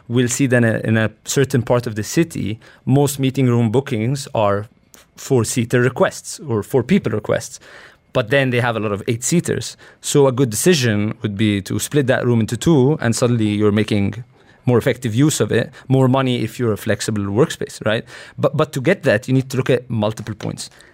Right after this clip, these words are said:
How are peeping, people on, on the app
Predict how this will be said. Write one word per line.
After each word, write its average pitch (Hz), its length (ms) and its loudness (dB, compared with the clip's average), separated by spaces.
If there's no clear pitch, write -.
How 156 300 2
are 123 120 -2
peeping, 123 580 -4
people 120 360 0
on, 117 180 0
on 110 160 -2
the 110 180 2
app 110 280 -4